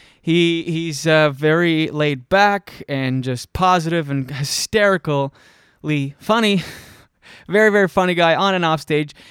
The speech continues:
It was a pleasure to interview him because he's a great storyteller, and he made it so easy to, to interview. We came here in Lemon, he came here in Lemon Press Studios, and I'll, I should say this, he really wanted to take advantage of the full vibes in here. We lit some candles.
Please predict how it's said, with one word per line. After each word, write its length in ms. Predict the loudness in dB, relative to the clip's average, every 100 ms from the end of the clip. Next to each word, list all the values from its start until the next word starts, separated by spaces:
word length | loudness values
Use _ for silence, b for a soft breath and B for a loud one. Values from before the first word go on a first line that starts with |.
| B
It 60 | -2
was 120 | 0
a 60 | -2
pleasure 400 | 2 4 6 4
to 160 | 4
interview 420 | 0 -2 -2 -2
him 220 | -2 -2 -6
because 380 | -6 -2 -2
he's 160 | -2 -6
a 20 |
great 340 | -2 0 0 -2
storyteller, 800 | -6 0 0 0 -2 -6 -4 -4
and 160 | -2
he 80 | 0
made 280 | 0 0 -2
it 100 | -4
so 300 | 2 4 4
easy 500 | 0 -2 -2 -2 -6 b b b b b b b b b
to, 460 | -4 0 2 2 0
to 340 | -4 -2 0
interview. 600 | 0 0 0 0 -2 -2
We 120 | -4 -6
came 260 | -4 -2
here 220 | 2 2
in 80 | 2
Lemon, 280 | 2 0 -2 _
he 120 | -10
came 240 | -6 -2 0
here 120 | 0
in 80 | 0
Lemon 220 | -2 -2
Press 220 | -2 -4
Studios, 720 | -4 -2 0 2 0 0 -2
and 120 | 0 4
I'll, 340 | 4 4 2
I 100 | 0
should 200 | -2 -6
say 160 | -2 -2
this, 200 | -2 -4
he 120 | -2
really 260 | 0 0
wanted 300 | 2 0 0
to 80 | -4
take 80 | -6
advantage 360 | -2 -2 -4 -6
of 60 |
the 60 | -8
full 260 | -2 -2
vibes 360 | 2 2 2 0
in 100 | -2
here. 180 | 0 -2
We 100 | -2
lit 200 | -4 -6
some 160 | -8
candles. 720 | -6 -2 -2 0 0 -2 -6